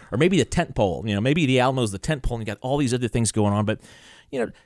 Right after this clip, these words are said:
uh, tell me, where is the Alamo right now in twenty seventeen in terms of how you've grown over these twenty years from that original location down on Colorado, and now it's, it's, it's not even Austin's thing anymore. It's the world's thing.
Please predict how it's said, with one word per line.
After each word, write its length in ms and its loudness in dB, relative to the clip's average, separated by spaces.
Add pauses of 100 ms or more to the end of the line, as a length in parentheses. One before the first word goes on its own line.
(120)
uh, 180 2
tell 220 4
me, 140 0
where 340 4
is 140 6
the 160 0
Alamo 400 6
right 260 6
now 220 2
in 80 -2
twenty 280 -4
seventeen 680 -2
in 80 0
terms 440 -4
of 160 0 (440)
how 120 -4
you've 240 0
grown 420 2
over 260 0
these 240 -4
twenty 300 -4
years 320 2
from 140 -6
that 160 -4
original 420 0
location 540 0
down 180 2
on 120 0
Colorado, 540 0
and 100 -4
now 200 -4
it's, 400 -10
it's, 200 -10
it's 140 -6
not 140 0
even 160 0
Austin's 560 2
thing 240 2
anymore. 280 0
It's 100 -4
the 100 -4
world's 460 2
thing. 360 -10